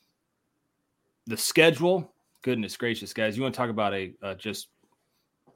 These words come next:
not fun schedule. Ole Miss is a, Ole Mi-, Ole Miss is a cool, uh, with Lane Kiffin being over there, that's a cool S E C West, a rotational team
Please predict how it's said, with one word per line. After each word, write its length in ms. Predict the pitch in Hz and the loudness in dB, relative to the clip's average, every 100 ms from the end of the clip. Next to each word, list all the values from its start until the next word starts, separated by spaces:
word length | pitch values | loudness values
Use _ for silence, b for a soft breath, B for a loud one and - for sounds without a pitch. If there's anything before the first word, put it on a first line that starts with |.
| _ | _
not 340 | 98 107 113 - | -2 2 2 0
fun 380 | - 120 120 110 | -4 -2 -2 -2
schedule. 580 | - 113 123 101 95 - | 0 0 0 -2 -8 2
Ole 160 | 151 | 4
Miss 280 | 185 202 214 | 8 8 8
is 120 | 202 | 4
a, 160 | 147 117 - | 4 4 4
Ole 100 | 208 | 6
Mi-, 220 | 285 277 | 6 6
Ole 140 | 247 269 | 4 4
Miss 260 | 320 - | 4 2
is 60 | 139 | 0
a 80 | 117 | -2
cool, 440 | - 139 117 110 | 0 2 4 4
uh, 240 | 104 95 - b b - | 2 0 -2 b b -4
with 160 | 131 | 0
Lane 180 | 135 135 | 2 2
Kiffin 300 | 131 127 143 | 0 -2 2
being 160 | 143 143 | 2 2
over 180 | 143 | 2
there, 240 | 151 156 160 _ _ _ - | 2 0 -4 _ _ _ -8
that's 180 | 147 | -2
a 60 | 156 | -2
cool 420 | 151 151 131 123 | -2 0 2 2
S 200 | 123 117 | 2 0
E 60 | 127 | -2
C 200 | - 127 | 0 0
West, 540 | 113 117 113 - - - _ _ _ - | 2 0 0 -4 -10 -20 _ _ _ -6
a 60 | |
rotational 720 | 120 127 117 135 127 - 120 117 | 0 0 2 0 0 0 -4 -4
team 380 | 120 120 127 | -4 -4 -6